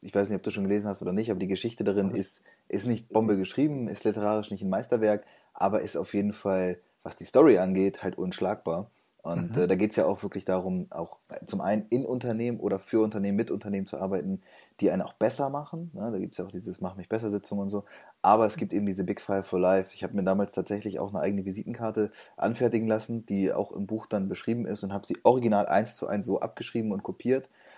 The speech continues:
Speaker 1: Und da hinten stehen dann eben meine fünf großen Lebensziele drauf, die sicherlich auch dynamisch sind und sich mal verändern. Aber ganz oben steht halt auch, Mama eine Finca auf Mallorca kaufen, weil das halt so ihr
Speaker 2: <laughs>
Speaker 1: Lebenstraum ist.
Speaker 2: Geil.
Speaker 1: Und deswegen,
Speaker 2: Geil.
Speaker 1: äh, ich weiß halt, wie stark das sein kann. Ich, ich weiß, wie stark das wirken kann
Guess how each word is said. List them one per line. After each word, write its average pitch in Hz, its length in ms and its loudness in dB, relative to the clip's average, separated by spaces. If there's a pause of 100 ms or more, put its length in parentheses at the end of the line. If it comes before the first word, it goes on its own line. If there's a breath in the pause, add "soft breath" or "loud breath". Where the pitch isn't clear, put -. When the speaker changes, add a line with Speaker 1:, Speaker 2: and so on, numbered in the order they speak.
(140)
Speaker 1:
Und 90 180 -6
da 95 60 4
hinten 107 180 0
stehen 110 180 -2
dann 95 120 0
eben 95 100 -2
meine 92 180 -2
fünf - 280 -4
großen 98 260 -4
Lebensziele 110 500 -2
drauf, 101 360 -2
die 98 100 2
sicherlich 98 360 4
auch 92 80 -4
dynamisch 92 400 2
sind 98 120 -4
und 92 100 -4
sich - 140 -10
mal 90 80 -6
verändern. 101 380 -4 (280 soft breath)
Aber - 200 -2
ganz 98 200 2
oben 95 200 0
steht 98 180 0
halt 95 140 -4
auch, 95 320 -6
Mama 95 200 0
eine 92 140 -2
Finca 92 280 -6
auf 87 120 -10
Mallorca 92 320 0
kaufen, 87 340 -6
weil 90 120 -2
das 87 120 -6
halt 90 120 -2
so - 80 -8
ihr 92 180 0
Speaker 2:
<laughs> - 0 -
Speaker 1:
Lebenstraum 90 580 4
ist. 120 220 2
Speaker 2:
Geil. - 20 -20 (400 loud breath)
Speaker 1:
Und 104 140 2
deswegen, 120 400 4
Speaker 2:
Geil. - 20 -12
Speaker 1:
äh, - 220 -12
ich - 240 -6
weiß 123 300 6
halt, 107 240 0
wie 123 140 0
stark 117 440 2
das 98 180 -6
sein 98 240 -4
kann. 95 260 -14
Ich, - 200 -8
ich 92 140 -8
weiß, 104 220 6
wie 104 80 -8
stark 107 320 0
das 98 240 -6
wirken 131 300 2
kann 92 320 -4